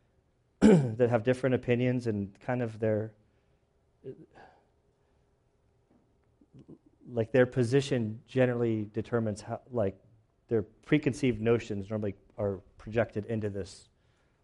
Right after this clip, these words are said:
A-, and so it's possible that, like, at a very simple reading, Timothy's, like, in a really, like, uh, he's in a stressful situation. And I kinda see Paul saying, "Timothy, relax.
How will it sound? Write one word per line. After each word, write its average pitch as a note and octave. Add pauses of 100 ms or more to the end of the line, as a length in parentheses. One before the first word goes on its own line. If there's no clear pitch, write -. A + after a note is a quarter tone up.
(540)
A-, A2 (120)
and A#2
so A2+ (680)
it's D3
possible F3+
that, C3+
like, A2 (680)
at C3
a B2+
very C#3+
simple C#3+
reading, C3
Timothy's, A3+
like, C#3+
in B2+
a A#2
really, C3
like, A#2+ (100)
uh, A2+ (220)
he's D3
in F#3
a F#3
stressful -
situation. G2+ (1600)
And B2+
I B2+
kinda E3
see E3
Paul C3
saying, A2+ (120)
"Timothy, D3+
relax. F#2+